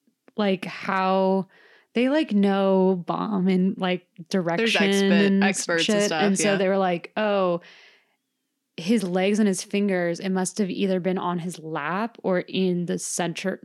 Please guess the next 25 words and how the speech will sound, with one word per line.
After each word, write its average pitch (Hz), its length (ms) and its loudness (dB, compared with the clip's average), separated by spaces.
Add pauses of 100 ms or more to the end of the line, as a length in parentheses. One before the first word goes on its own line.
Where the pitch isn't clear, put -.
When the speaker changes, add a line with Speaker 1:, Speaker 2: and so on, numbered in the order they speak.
Speaker 1:
the 180 120 -4
console 175 540 -6
of 165 80 -8
the 175 80 -8
car, 170 480 -6
and 190 180 -2
he 190 80 4
was 175 120 0
leaning 170 420 -2
over - 380 -4
and 190 180 -6
it - 140 -10
fell 185 380 -10
over." - 480 -12 (1160)
So, - 180 -8
like, 214 180 -10
he - 380 -10
had 185 280 -8
the - 100 -14
bomb. - 560 -12 (640)
And 214 80 -2
Speaker 2:
That 214 140 4
Speaker 1:
he 240 60 4
was 254 100 4
Speaker 2:
sounds, 370 340 0